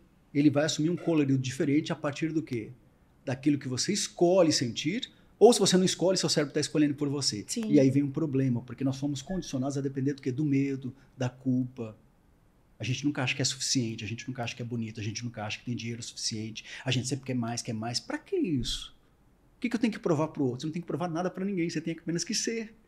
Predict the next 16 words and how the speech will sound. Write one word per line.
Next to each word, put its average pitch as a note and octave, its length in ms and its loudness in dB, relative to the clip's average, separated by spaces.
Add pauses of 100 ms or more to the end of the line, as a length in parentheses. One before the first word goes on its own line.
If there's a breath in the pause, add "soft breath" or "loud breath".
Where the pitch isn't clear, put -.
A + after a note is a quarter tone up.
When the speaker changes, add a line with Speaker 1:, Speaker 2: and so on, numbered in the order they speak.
(680)
Speaker 1:
Eu C#3 80 2
gosto G3 220 4
muito B3 140 6
de G#3 60 4
citar E3 380 4
o C3+ 100 4
exemplo, C3 420 2
como C#3+ 200 2
exemplo C#3+ 240 4
a C3 60 2
vida F3+ 160 2
de - 80 -6
Cristo, - 460 -2
que - 120 -6
é E3+ 60 -4
um, G#3 220 -4